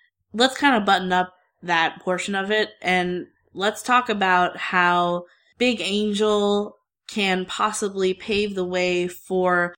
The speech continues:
more diverse body groups in the future.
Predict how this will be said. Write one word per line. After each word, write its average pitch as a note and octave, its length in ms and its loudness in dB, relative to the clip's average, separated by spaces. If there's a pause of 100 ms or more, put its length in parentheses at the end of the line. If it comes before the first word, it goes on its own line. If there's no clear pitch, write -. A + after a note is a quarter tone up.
more A3 240 4
diverse G3 380 2
body F#3+ 340 4
groups D#3 760 -8
in F3+ 160 -4
the E3 60 -4
future. - 600 -10